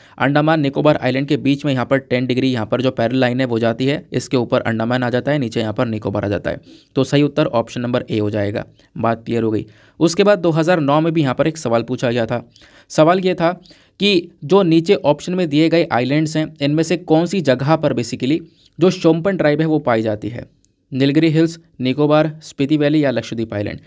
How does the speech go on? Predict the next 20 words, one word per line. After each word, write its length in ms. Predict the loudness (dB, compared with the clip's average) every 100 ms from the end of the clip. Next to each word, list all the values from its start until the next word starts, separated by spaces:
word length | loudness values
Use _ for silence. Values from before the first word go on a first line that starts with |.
| _ -4
अभी 200 | 2 4
आपने 240 | 4 2
पढ़ा 200 | 0 0
था 80 | 0
शोम्पन 400 | 0 -2 -2 -2
ट्राइब 220 | 0 0 0
पाई 140 | 0
जाती 220 | 0 -2
है 60 | -4
निकोबार 360 | -2 -2 0
आइलैंड 260 | 0 -2 -4
में, 80 | -4
तो 80 | -2
ऑप्शन 320 | -4 -4 -2
बी 80 | -2
इसका 320 | -4 -4 -6
सही 200 | -2 -4
उत्तर 220 | -2 -2
हो 120 | 0
गया। 200 | 0 -4